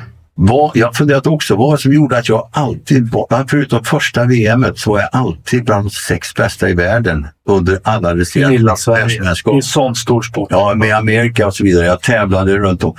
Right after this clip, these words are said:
Speaker 1: Vad är det som gjorde, och hur känns det när man inte är topp sex? Jag var ju alltid, jag var ju förbannad när jag var trea och inte vann, va? Då var jag skitsur och ledsen, va?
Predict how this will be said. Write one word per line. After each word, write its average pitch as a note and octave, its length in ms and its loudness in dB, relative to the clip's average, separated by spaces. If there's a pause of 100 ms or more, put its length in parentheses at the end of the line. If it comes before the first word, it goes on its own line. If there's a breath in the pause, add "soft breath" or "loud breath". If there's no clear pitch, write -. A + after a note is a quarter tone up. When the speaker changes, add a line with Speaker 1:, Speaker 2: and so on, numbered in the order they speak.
(180 loud breath)
Speaker 1:
Vad A#2+ 420 2
är A2+ 120 2
det F#2+ 80 0
som G2 160 0
gjorde, G2 480 2
och G#2 180 0
hur D3 100 4
känns D#3+ 500 -2
det - 140 0
när F#2+ 100 2
man A2 200 2
inte B2+ 440 0
är B2+ 60 0
topp - 320 -6
sex? - 340 -10 (720 loud breath)
Jag A2 100 2
var C3+ 80 4
ju D3 60 0
alltid, D3 400 -2
jag A#2 80 0
var E3 80 2
ju D3+ 60 2
förbannad C3+ 840 0
när A2 80 0
jag G2+ 100 -2
var G2 100 0
trea G2 680 0 (180)
och A2+ 100 2
inte G#2 200 -2
vann, F2 380 0
va? E2 180 -6 (360 soft breath)
Då A#2+ 60 2
var F3 140 4
jag F2+ 140 0
skitsur C3 920 0
och A#2 140 2
ledsen, A#2 480 0
va? F2 180 -2